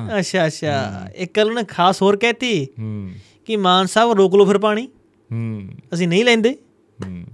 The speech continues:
Speaker 1: ਰੋਕੋ ਫਿਰ।
Speaker 2: ਹੂੰ।
Speaker 1: ਤੇ ਰੋਕ ਲੈਣ ਫਿਰ।
Speaker 2: ਹੂੰ।
Speaker 1: ਜਿਵੇਂ ਹਿਮਾਚਲ ਨੂੰ ਕਹਿ ਰਹੇ ਆ ਕਿ ਰੋਕ ਲੈ ਪਾਣੀ ਉਹ।
Speaker 2: ਹੂੰ।
Speaker 1: ਤੇ ਹੁਣ ਕਹਿ ਤਾ ਉਹਨਾਂ ਨੇ ਵੀ,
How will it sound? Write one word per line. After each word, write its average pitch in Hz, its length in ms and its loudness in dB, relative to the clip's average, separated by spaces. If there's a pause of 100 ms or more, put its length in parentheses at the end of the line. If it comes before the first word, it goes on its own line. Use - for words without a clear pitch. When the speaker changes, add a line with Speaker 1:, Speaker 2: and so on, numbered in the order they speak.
Speaker 1:
ਰੋਕੋ 180 300 2
ਫਿਰ। 226 180 2 (480)
Speaker 2:
ਹੂੰ। 190 180 -12 (600)
Speaker 1:
ਤੇ 160 100 -4
ਰੋਕ 160 160 2
ਲੈਣ 190 200 2
ਫਿਰ। 226 100 0
Speaker 2:
ਹੂੰ। - 580 -18 (1000)
Speaker 1:
ਜਿਵੇਂ 185 200 0
ਹਿਮਾਚਲ 175 400 4
ਨੂੰ 208 100 0
ਕਹਿ 214 160 6
ਰਹੇ 214 220 4
ਆ 247 160 6
ਕਿ 247 140 -4
ਰੋਕ 214 200 4
ਲੈ 214 120 6
ਪਾਣੀ 208 260 2
ਉਹ। 214 420 4 (220)
Speaker 2:
ਹੂੰ। 104 360 -10 (360)
Speaker 1:
ਤੇ 190 100 0
ਹੁਣ 180 220 2
ਕਹਿ 180 180 2
ਤਾ 233 80 0
ਉਹਨਾਂ 247 180 -2
ਨੇ 240 80 -2
ਵੀ, 220 200 -4